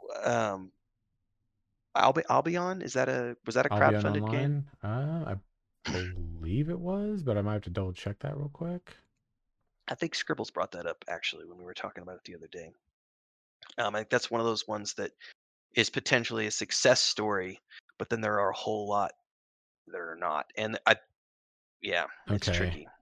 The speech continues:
Speaker 2: So, yeah, let's see here. Uh, da, da, da, da, da. I believe that one was,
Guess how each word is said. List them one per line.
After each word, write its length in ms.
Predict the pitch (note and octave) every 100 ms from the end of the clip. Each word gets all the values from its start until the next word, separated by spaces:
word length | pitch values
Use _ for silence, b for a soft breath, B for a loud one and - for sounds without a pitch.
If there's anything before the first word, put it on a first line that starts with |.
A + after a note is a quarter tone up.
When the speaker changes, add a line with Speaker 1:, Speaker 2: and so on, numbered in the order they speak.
| -
Speaker 2:
So, 160 | - G#2+
yeah, 1120 | G2+ G2 G2 G#2 G2 F#2+ F#2+ F#2 F#2 F#2 F2 -
let's 200 | G2+ -
see 220 | G#2+ G2
here. 480 | G2+ G2 F#2+ F#2+ - _ _ _ _ _ _ _ _ _ _ _ _ _ _ _ _ _ -
Uh, 340 | A2 A2 A2
da, 100 | G#2
da, 140 | G2+ G2
da, 140 | G2
da, 160 | G2 G2
da. 760 | A#2 C3 C3 C3 C3 B2+ C3 -
I 60 | G#2
believe 540 | G#2 G2+ G2 G2+ E3+
that 220 | D#3+ A2
one 280 | G2+ G2 F#2+
was, 800 | F#2+ G#2 G2+ F#2 F#2 F#2 -